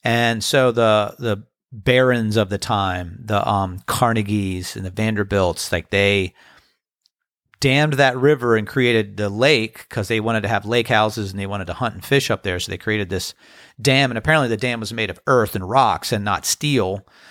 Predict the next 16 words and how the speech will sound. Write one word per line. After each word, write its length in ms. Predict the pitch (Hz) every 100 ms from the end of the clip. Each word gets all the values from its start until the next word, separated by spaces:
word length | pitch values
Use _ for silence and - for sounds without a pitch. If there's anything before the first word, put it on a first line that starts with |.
| - - - _
uh, 280 | - 92 87 -
back 240 | 98 95
in 80 | 107
the 240 | 98 92 - _ -
early 260 | 113 104
eighteen 320 | 104 101 120
hundreds. 680 | 95 156 170 123 110 107 - -
And 760 | - 131 127 127 127 127 123 113 - - _ _ _ _ _ _ _
I 100 | - -
guess 320 | - 160 -
what 140 | 151
had 100 | 131
happened 420 | 113 139 143 143
was, 300 | 123 117 113
is 180 | 113 -
that 480 | - 113 110 107 -